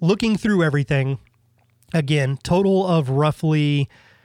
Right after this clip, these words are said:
about seventeen pieces of comb total, five in the nuke box that were in frames, and then another twelve or so that were inside the top bar. Out of seventeen possible pieces of comb, I was only able to salvage three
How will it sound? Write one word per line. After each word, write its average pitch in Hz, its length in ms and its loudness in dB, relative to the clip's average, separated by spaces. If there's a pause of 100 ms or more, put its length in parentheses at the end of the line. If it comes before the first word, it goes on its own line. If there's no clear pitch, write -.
(440)
about - 220 -6
seventeen 165 580 -2
pieces 160 320 -2
of 139 60 -6
comb 156 320 0
total, 160 440 0
five 156 640 0
in 147 280 2
the 139 260 0
nuke 147 300 0
box 147 320 -2
that 170 120 -6
were 143 140 0
in 135 100 0
frames, 151 480 0
and 139 120 0
then 139 120 0
another 139 380 0
twelve 147 480 0
or 143 80 0
so 143 480 0 (400)
that 151 160 -2
were 151 140 -2
inside 143 560 0
the 127 80 -4
top 139 260 -4
bar. 120 260 -2 (460)
Out 165 220 2
of 180 120 -4
seventeen 175 880 -2
possible 160 480 0
pieces 151 380 -2
of 143 100 -4
comb, 127 440 2 (640)
I 151 140 0
was 147 160 0
only 165 220 0
able 151 240 0
to 127 80 -2
salvage 127 800 0 (120)
three 151 840 -2